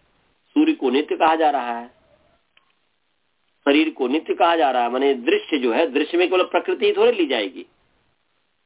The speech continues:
उस रूप में तो दृक और दर्श-, दृक शक्ति और दर्शन, वो भी दर्शन शक्ति है, ये नहीं कहेंगे दर्शन नहीं है, वो, वो भी दृश्य है, योगी के लिए तो वो भी दृश्य है ना जी।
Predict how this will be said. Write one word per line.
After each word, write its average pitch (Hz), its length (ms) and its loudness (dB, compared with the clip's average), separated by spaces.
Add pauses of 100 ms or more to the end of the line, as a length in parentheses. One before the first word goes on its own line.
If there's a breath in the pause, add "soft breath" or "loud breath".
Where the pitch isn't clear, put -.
(200)
उस 381 140 0
रूप 208 360 0
में 196 220 -2
तो 202 140 4
दृक 196 320 0
और 180 160 2
दर्श-, 160 320 -2
दृक 202 140 0
शक्ति 190 340 -2
और 180 80 2
दर्शन, 156 260 0
वो 131 300 2
भी 220 120 0
दर्शन 233 380 2
शक्ति 240 400 -6
है, 202 160 0
ये 185 60 0
नहीं 220 120 -2
कहेंगे 233 340 0
दर्शन 170 340 0
नहीं 135 220 0
है, 110 60 0
वो, 165 380 -2 (840)
वो 135 120 4
भी 208 120 4
दृश्य 196 420 -2
है, 170 220 0
योगी 151 240 0
के 208 140 0
लिए 208 100 0
तो 214 80 0
वो 208 100 4
भी 247 100 -4
दृश्य 214 320 -4
है 302 60 0
ना 247 80 2
जी। 240 300 -2